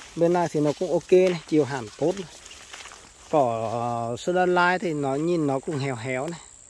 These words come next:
Ờ, nó cũng chưa tươi cười cho lắm. Nếu mà có nước vào là nó tươi tốt ra liền.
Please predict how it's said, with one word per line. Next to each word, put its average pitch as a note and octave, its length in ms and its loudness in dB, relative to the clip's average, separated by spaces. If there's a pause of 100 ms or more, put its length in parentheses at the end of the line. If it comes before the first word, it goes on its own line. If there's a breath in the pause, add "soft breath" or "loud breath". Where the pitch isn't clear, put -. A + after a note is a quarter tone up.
(560 loud breath)
Ờ, C3+ 280 0
nó C3+ 180 0
cũng E3+ 140 -2
chưa E3+ 180 2
tươi F#3 280 4
cười D#3+ 260 6
cho E3 120 0
lắm. D3+ 240 -2 (640 loud breath)
Nếu D3+ 100 0
mà F3+ 80 -2
có D3 160 2
nước D#3 320 0
vào D3 200 2
là C3 120 2
nó B2 180 -4
tươi E3 220 0
tốt - 260 -2
ra D3+ 120 -4
liền. D3+ 240 -2